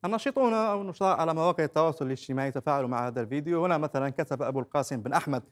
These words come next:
"ستبقى دموع وآهات وأحزان قطاع غزة الحبيبة تلاحقكم كابوسا مفزعا." وأردفت أم مبارك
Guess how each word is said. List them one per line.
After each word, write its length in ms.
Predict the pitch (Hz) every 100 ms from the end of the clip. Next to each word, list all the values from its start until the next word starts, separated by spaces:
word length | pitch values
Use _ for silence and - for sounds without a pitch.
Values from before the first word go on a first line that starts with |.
| _ _ _ _
"ستبقى 1040 | - 180 185 175 - - 247 185 - 156
دموع 280 | 139 170 156
وآهات 580 | 131 131 120 139 156 123
وأحزان 640 | 113 98 117 110 135 110
قطاع 380 | - 117 120 107
غزة 280 | 117 98
الحبيبة 520 | 107 110 104 131 117 117 _ _ _ _
تلاحقكم 920 | - 120 120 117 107 175 175 127 - 101
كابوسا 680 | 117 107 113 113 123 110 104 _ _ _ _ _ _ _
مفزعا." 360 | 131 - - - _ _ _ _ -
وأردفت 420 | 139 131 143 -
أم 460 | 214 220 143 135
مبارك 400 | 131 123 110 113